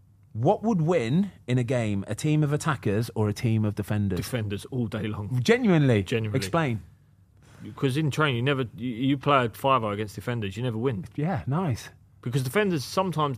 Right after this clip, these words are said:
Speaker 2: n-, especially now, they're technically all right. Whereas attackers just don't even fucking wanna defend. So they just defend and then, yeah, always defenders, I'd say.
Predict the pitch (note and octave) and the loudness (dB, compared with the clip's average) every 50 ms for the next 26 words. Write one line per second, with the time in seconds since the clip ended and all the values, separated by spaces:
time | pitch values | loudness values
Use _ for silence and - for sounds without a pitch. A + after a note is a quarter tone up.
0 | G#2 C#3+ D3+ C3 - C3 B2 A#2+ - F3+ C#3 G#2+ A2+ A#2+ C#3 B2+ G#2+ G#2 G#2 - | -6 -8 -8 -8 -6 -6 -6 -6 -4 -6 -6 -4 -2 0 0 0 0 -2 -2 -2
1 | C#3+ - A#2 A2 - A#2 G#2+ G2+ A#2 C#3+ C#3 G2+ F2+ - - - - _ - _ | -4 -4 -4 -8 -6 -6 -4 0 0 0 0 0 -2 -10 -16 -20 -20 _ -20 _
2 | _ - A#2 A2 G2+ - D#3 D3 A2+ A2 - - - A#2 A2 A2 G#2+ G2 - A2 | _ -6 -4 -4 -2 -2 -2 -2 -2 -2 -6 -6 -6 -6 -4 -4 -6 -8 -8 -8
3 | G#2 F#2+ G2+ G2+ G2 F#2+ F2+ - - C#3+ B2 G2+ F#2 D#2+ - - G#2 G2+ G#2 G#2 | -8 -6 -6 -6 -6 -8 -8 -6 -4 -4 -4 -4 -6 -10 -8 -6 -6 -4 -4 -4
4 | A2 G2+ - G#2 - - G2 - C3 B2 G#2+ G2 F#2+ G2+ G2+ G2+ G2 G2 G2 G2 | -4 -6 -6 -10 -14 -12 -4 -2 -2 -2 -2 -2 -4 -6 -6 -6 -6 -8 -8 -10
5 | - - - - - - - - _ - A#2 G#2 F#2 F#2 - - A2+ A#2 A2 G2 | -14 -20 -20 -20 -20 -20 -20 -20 _ -4 -4 -4 -4 -6 -8 -6 -4 -4 -2 -4
6 | F#2+ - F#2+ - G2 F#2 F2+ F#2 F#2 - G2 F#2+ - - F#2+ F#2 G#2 | -4 -8 -12 -12 -10 -10 -10 -10 -10 -12 -12 -12 -12 -12 -14 -14 -14